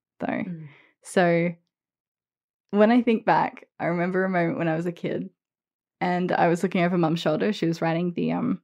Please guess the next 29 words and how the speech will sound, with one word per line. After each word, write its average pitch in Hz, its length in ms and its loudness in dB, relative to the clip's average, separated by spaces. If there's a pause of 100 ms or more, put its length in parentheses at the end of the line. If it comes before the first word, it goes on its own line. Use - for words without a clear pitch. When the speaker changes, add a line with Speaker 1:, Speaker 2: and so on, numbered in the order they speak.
(220)
Speaker 1:
the 170 100 -2
Christmas 170 680 -6 (360)
newsletter, 170 540 -4 (920)
and 165 300 0
she 170 100 -2
was 170 100 -2
writing, 165 240 2
like, - 160 -4
a 180 40 0
little 175 180 0
blurb. 170 320 2
This 220 100 0
is, 247 180 -2
like, 302 180 -6
a 277 60 0
very 190 500 -2 (460)
early 180 220 4
two 185 160 -2
thousands 175 680 -2 (180)
thing 156 280 0
for 160 320 -4 (220)
middle 180 280 2
class 240 600 6
<laughs> - 0 -
Australian 277 760 10 (340)
Speaker 2:
<laughs> - 260 -4
Speaker 1:
families 277 760 8
to - 260 6
do. 196 460 8